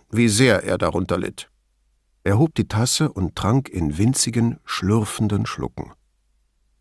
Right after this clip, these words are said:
Als Brunetti das Geschlabber nicht mehr aushielt, fragte er: „Und Dottoressa Ricciardi?“ Veltrini sah sich um. „Es fing damit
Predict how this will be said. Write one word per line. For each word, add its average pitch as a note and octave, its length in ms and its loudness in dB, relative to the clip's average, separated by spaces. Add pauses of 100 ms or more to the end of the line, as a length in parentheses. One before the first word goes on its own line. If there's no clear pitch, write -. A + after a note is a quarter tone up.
(100)
Als A2+ 300 2
Brunetti C#3+ 480 6
das A2+ 180 4
Geschlabber G#2 540 4
nicht F#2+ 220 2
mehr F2+ 160 2
aushielt, F#2+ 480 2
fragte G2+ 380 0
er: G#2 300 4 (760)
„Und A#2+ 240 4
Dottoressa C#3+ 500 6
Ricciardi?“ B2+ 720 4 (1040)
Veltrini B2 540 4
sah A2 200 2
sich A2 240 -2
um. - 220 -8 (1300)
„Es A#2 180 0
fing G#3 380 2
damit D3+ 500 2